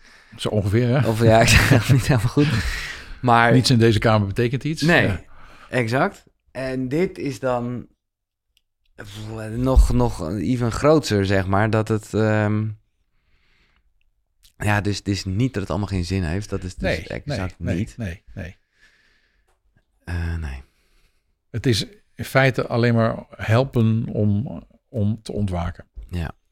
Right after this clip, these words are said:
Speaker 1: En daar is alles toe behulpzaam. Ook de nare dingen en ook
Speaker 2: Dat
Speaker 1: de
Speaker 2: bedoel
Speaker 1: mooie
Speaker 2: ik.
Speaker 1: dingen.
Speaker 2: Ja, nou
Speaker 1: Alles
Speaker 2: ja.
Speaker 1: is behulpzaam om dat, dat ontwaken te doen.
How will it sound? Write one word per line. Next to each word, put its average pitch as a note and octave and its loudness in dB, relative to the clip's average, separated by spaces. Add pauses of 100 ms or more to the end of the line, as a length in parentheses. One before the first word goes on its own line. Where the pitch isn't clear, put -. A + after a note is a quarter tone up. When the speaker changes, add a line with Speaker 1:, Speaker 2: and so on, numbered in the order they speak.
(140)
Speaker 1:
En A#2 -2
daar A2 4
is A2+ 2
alles E3 2
toe C#3 -2
behulpzaam. A#2+ 0 (380)
Ook C#3+ 0
de B2 4
nare A#2+ 6
dingen A2+ 2
en G#2+ -6
ook - -2
Speaker 2:
Dat A2 2
Speaker 1:
de A2 -2
Speaker 2:
bedoel G#2+ 4
Speaker 1:
mooie A#2+ 4
Speaker 2:
ik. A2 4
Speaker 1:
dingen. A2 4
Speaker 2:
Ja, A2+ 6
nou D#3 6
Speaker 1:
Alles F3+ 6
Speaker 2:
ja. C3+ 4
Speaker 1:
is A2 0
behulpzaam A#2+ 2
om G#2 0
dat, - -2 (580)
dat - -2
ontwaken C3 0
te - -10
doen. - -12